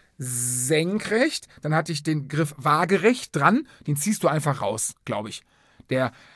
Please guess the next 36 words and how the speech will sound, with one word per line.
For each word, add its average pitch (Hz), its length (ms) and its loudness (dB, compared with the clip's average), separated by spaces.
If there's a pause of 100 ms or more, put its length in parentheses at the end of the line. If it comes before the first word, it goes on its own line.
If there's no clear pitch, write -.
äh, 139 300 4
das 139 200 4
Rennrad 180 280 8
ist 143 140 2
metallisch, 160 420 6
also 147 140 6
ist 143 100 2
ja 151 100 4
so 135 100 0
ein 139 80 -2
bisschen, 143 320 0
hatte 143 140 0
ich 143 60 -4
ja 147 80 2
noch 139 160 0
ein 131 100 -8
bisschen 135 200 -4
mit, 131 120 -4
mit 135 160 -8
Radglanz, 156 380 0
das 139 100 -6
war 147 80 0
ein 143 80 2
bisschen 131 160 -4
fettig, 170 300 0
hätte 156 100 2
ich 139 60 -2
fast 156 180 0
gesagt, 147 260 0 (220)
glaub 131 140 0
ich, - 100 -2
ziehst 151 220 4
du - 60 4
einfach - 300 -2
raus. - 200 -14 (580)
Ähm, 147 320 6